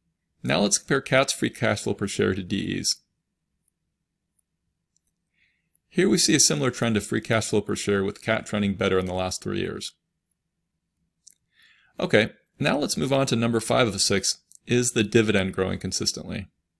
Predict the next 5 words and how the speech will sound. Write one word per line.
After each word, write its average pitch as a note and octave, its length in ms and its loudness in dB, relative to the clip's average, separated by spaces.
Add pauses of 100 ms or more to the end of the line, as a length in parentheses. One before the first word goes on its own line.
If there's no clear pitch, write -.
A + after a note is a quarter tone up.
(1120)
Caterpillar - 460 2
is B2+ 120 4
a A#2 60 4
dividend B2 360 4
aristocrat G2+ 600 0